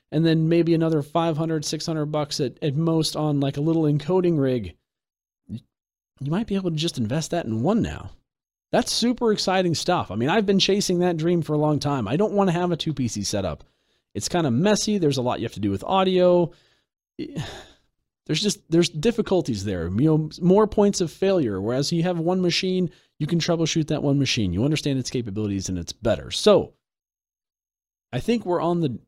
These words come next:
I think we're on the time where we can finally say we can do it all with one machine and not feel like we're, we're compromising. So that whole no compromises experience is, is closer than ever.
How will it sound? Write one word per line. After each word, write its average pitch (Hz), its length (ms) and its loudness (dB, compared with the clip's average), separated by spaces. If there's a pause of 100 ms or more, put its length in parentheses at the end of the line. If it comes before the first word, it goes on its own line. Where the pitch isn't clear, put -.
I 120 60 -6
think 202 260 -4
we're 175 160 -2
on 170 200 -2
the 151 100 0
time 180 340 -4
where 107 80 -4
we 110 160 -2
can 135 140 -8
finally 156 360 -2
say 160 240 -4
we 127 140 -2
can 127 220 -4
do 151 180 -4
it 139 60 -4
all 139 200 -4
with 107 140 -8
one 113 220 -2
machine 113 560 -2
and 92 240 -6
not 110 280 -6 (360)
feel 117 140 0
like 113 200 -4
we're, 92 200 -6
we're 92 160 -10
compromising. 104 840 -6 (540)
So 139 160 -2
that 165 240 -2
whole 165 260 -2
no 151 260 0
compromises 139 680 -2
experience 110 580 -6
is, 85 320 -8
is 85 200 -6
closer 101 400 -6
than 80 140 -6
ever. 73 260 -12